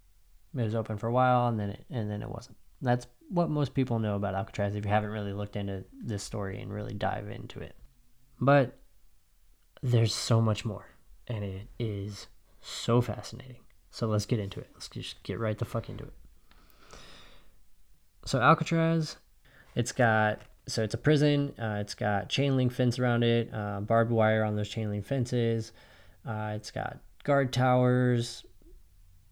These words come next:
It at one point was a military base, so they had, like, some shops and some other buildings and stuff. There's, like, mechanic shop, industries, buildings or whatever. Uh, there's,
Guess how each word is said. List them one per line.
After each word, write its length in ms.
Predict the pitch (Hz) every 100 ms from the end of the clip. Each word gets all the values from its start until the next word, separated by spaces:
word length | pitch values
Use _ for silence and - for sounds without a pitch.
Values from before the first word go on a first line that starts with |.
| - - - _ - - -
It 160 | 117 110
at 160 | 113 110
one 180 | 127
point 240 | 123 127 120
was 140 | 110
a 20 |
military 420 | 120 131 120 117 110
base, 220 | 110 107
so 220 | - 107
they 80 | 107
had, 200 | 113 113
like, 140 | 104
some 160 | - 101
shops 440 | - 101 101 -
and 120 | 104
some 100 | 101
other 160 | 101 101
buildings 520 | 98 101 104 104 101
and 100 | 110
stuff. 340 | - 107 104 - - -
There's, 140 | 101
like, 80 | 95
mechanic 420 | 95 98 113 110
shop, 540 | - 117 107 104 - - -
industries, 720 | - 123 117 - 113 110 113 -
buildings 460 | - 113 110 107 107
or 40 |
whatever. 320 | 107 107 110 - - - -
Uh, 340 | 113 104 101 98
there's, 680 | 104 104 101 98 - -